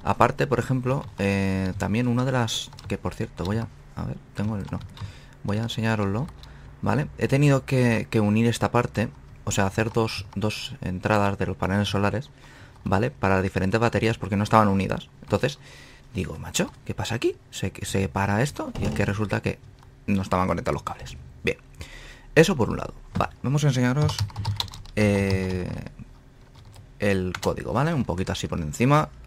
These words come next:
Recordad que esto, mm, no está hecho por un profesional, ¿vale? Así que no me peguéis, por favor.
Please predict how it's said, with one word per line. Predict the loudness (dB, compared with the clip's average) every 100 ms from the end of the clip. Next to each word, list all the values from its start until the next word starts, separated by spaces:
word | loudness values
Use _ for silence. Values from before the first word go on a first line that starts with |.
| -16 -8
Recordad | -4 0 0
que | 0
esto, | -6 2 4 2 -2 -20 -20 -20 -20 -6
mm, | -2 0 0 0 -4 -4 -6 -10 -16 -20 -20 -20 -12 -2 -2 0
no | 0 2 2 2 2 2 0 -2 -4 -6 -10
está | -4 -4
hecho | -2 -4
por | -4
un | -4
profesional, | -4 -6 -6 -6 -6
¿vale? | -6 -8 -12 -20 -20 -20
Así | -6 -4
que | 0
no |
me | -2
peguéis, | -2 -2 -4 -6
por | -8
favor. | -6 -6 -6